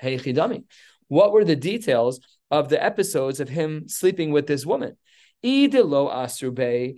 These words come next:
if no one gave him a fair warning, a hasra, between the three moments of intimacy with Rachel, who's the serial divorcer,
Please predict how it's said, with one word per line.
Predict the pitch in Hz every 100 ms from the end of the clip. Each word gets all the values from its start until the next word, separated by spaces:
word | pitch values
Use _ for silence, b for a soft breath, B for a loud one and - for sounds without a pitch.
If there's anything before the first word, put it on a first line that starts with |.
| B -
if | 190 180
no | 190 202 226 277
one | 226 165 147
gave | 156 151 139
him | 151
a | 135
fair | - 156 147
warning, | 143 131 131 131 135
a |
hasra, | 135 135 135 - 123 135 127 127 127 B _
between | 156 147 - 170 175
the | 151
three | 147 165 185
moments | 160 165 165 -
of | 147
intimacy | 165 170 151 143 147
with | 135 123
Rachel, | 143 160 160 147
who's | 139 127
the | 127
serial | - 160 156 139
divorcer, | 127 123 135 131 135 120